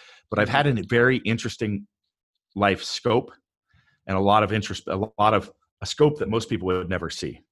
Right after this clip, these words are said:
Speaker 1: like, over the course of it.
Speaker 2: Yeah.
Speaker 1: Uh, you know, from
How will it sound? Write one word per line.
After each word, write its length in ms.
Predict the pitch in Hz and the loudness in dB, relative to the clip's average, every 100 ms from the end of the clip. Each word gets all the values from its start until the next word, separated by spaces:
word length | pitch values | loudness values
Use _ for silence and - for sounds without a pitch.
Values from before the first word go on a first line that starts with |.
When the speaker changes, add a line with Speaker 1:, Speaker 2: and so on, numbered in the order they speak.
| _ - | _ -10
Speaker 1:
like, 320 | 87 87 85 - | -4 -4 -6 -8
over 160 | 87 | -8
the 80 | 87 | -8
course 280 | 82 85 76 | -8 -8 -8
of 100 | 73 | -10
it. 120 | - - _ _ - | -12 -16 _ _ -12
Speaker 2:
Yeah. 140 | 104 92 - | -10 -10 -6
Speaker 1:
Uh, 280 | 82 80 78 _ - | -2 -2 -4 _ -10
you 100 | 90 | -4
know, 160 | 85 85 | -2 -4
from 360 | - 92 85 | -4 -4 -4